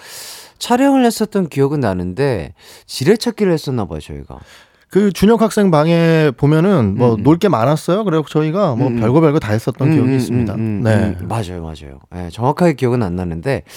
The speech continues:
Speaker 1: 여러 가지를 같이 하면서 좀 쉬었던 뭐 그런 기억이 나고요. 자, 시윤 씨 이번 주 수요일에 또 이제 새 영화를 개봉한다는 소식을 들었습니다. 자, 제목이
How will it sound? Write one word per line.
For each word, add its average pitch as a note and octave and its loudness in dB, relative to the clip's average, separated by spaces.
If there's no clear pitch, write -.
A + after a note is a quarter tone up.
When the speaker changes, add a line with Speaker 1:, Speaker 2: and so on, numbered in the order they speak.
Speaker 1:
여러 D#3+ 2
가지를 D#3+ 0
같이 B2 -6
하면서 C#3 -2
좀 B2 -6
쉬었던 F3 -4
뭐 G#2 -8
그런 G2+ -2
기억이 G#2 -2
나고요. G#2 -2
자, D3+ 0
시윤 A#3 0
씨 G#3 0
이번 A#3 2
주 A3 -2
수요일에 A#3+ 2
또 F#3+ 4
이제 C3+ -2
새 B3+ 2
영화를 B2 2
개봉한다는 A#2+ 0
소식을 F#2 -8
들었습니다. A#2 0
자, A2 -2
제목이 C#3+ 0